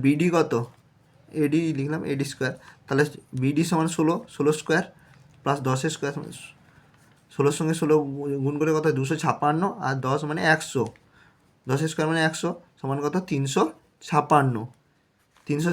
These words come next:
ছাপ্পান্ন হলো। এবার দেখো, উম, আমরা আবার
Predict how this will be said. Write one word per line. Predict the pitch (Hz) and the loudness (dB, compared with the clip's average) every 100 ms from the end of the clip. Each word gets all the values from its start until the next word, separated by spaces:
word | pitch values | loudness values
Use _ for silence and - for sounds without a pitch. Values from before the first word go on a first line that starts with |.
| 175 | 0
ছাপ্পান্ন | 156 160 160 165 175 - _ - | 0 2 2 0 -2 -6 _ -2
হলো। | 147 156 - _ _ _ - | 0 0 -6 _ _ _ 2
এবার | 135 160 160 | 6 6 6
দেখো, | 139 131 156 - - _ _ _ _ _ 123 | 4 2 -2 -4 -12 _ _ _ _ _ -12
উম, | 120 120 110 - _ _ _ _ _ - | -10 -10 -14 -20 _ _ _ _ _ -2
আমরা | 143 156 143 120 - - _ _ _ _ _ _ - - | 2 4 6 4 0 -14 _ _ _ _ _ _ -12 2
আবার | 139 | 4